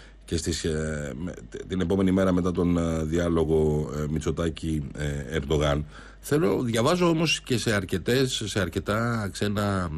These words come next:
ε, μέσα μαζικής ενημέρωσης, ότι μπορεί τελικά, ε, ο, η, το, ε, ουκρανικό προσφυγικό, μετανα-, το ουκρ-, ουκρανικό προσφυγικό,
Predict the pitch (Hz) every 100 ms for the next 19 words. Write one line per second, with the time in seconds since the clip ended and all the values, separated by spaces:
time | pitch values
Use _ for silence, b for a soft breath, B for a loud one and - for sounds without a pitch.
0 | 76 55 78 78 78 73 67 65 76 92
1 | 101 92 78 95 92 82 76 69 - 78
2 | - B B B B 120 104 120 110 107
3 | 101 92 101 104 147 147 170 139 151 151
4 | 135 113 90 98 95 85 - 92 90 90
5 | 87 85 73 82 85 82 78 92 87 85
6 | 82 80 78 65 58 52 50 50 71 65
7 | 64 - - 57 98 101 95 92 120 127
8 | 120 107 92 95 101 87 110 107 101 95
9 | 85 80 90 76 85 85 87 82 82 80
10 | 76 85 85 113 110 104 87 110 104 92
11 | 85